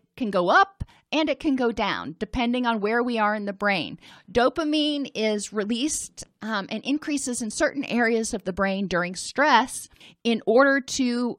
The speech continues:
help us with our energy. But mostly, you know, the pleasure-promoting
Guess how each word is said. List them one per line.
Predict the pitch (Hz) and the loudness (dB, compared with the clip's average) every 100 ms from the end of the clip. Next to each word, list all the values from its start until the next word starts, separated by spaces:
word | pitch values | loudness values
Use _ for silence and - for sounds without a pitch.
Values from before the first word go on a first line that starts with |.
| - | -6
help | 247 240 233 | 0 2 4
us | 233 226 - 196 | 2 0 -4 -2
with | 202 208 - | -2 -2 -2
our | 180 170 | -4 -4
energy. | 170 170 165 170 - - - - - | -6 -6 -6 -8 -8 -14 -20 -10 2
But | 226 | 2
mostly, | 208 247 427 539 - 196 180 180 202 | 4 4 4 2 -4 -2 0 -2 -4
you | - 208 | -2 0
know, | |
the | 175 | 0
pleasure-promoting | 185 - 254 311 349 320 - - 240 220 214 220 214 214 | -4 -6 0 2 2 0 0 0 2 4 2 0 -2 -4